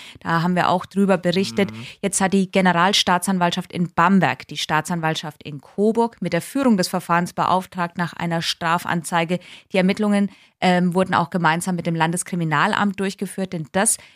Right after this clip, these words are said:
Speaker 1: ist für Verfahren gegen Polizeibeamte zuständig. Und so, äh, kommt das Ganze eben nach Coburg.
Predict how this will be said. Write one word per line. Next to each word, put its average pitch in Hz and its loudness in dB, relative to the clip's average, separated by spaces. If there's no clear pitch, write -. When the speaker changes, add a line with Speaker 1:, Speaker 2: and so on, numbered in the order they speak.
Speaker 1:
ist - 0
für 202 -2
Verfahren 175 0
gegen 170 -6
Polizeibeamte 160 -4
zuständig. 139 -4
Und 160 -4
so, 220 2
äh, 165 -4
kommt 175 -4
das 165 -6
Ganze 156 -6
eben 156 -8
nach 147 -10
Coburg. - -10